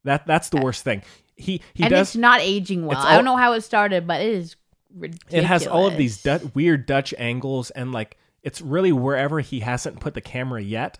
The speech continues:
Speaker 2: Yeah.
Speaker 1: is where he will do it next.
Speaker 2: Yeah.
Speaker 1: So, like, he'll say,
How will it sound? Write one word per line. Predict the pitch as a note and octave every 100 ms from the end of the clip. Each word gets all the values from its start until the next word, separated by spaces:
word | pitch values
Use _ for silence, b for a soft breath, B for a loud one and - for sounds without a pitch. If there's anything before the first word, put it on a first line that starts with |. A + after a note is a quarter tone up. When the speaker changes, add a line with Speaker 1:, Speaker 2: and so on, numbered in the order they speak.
| -
Speaker 2:
Yeah. | G#3+ G#3
Speaker 1:
is | C3
where | C3+
he | A#2+ B2
will | A2+ A#2 G#2+
do | B2 A2+
it | -
next. | F#2 D2 - - - -
Speaker 2:
Yeah. | A3+
Speaker 1:
So, | D3
like, | B2+ A2+
he'll | C#3 B2 -
say, | - C3+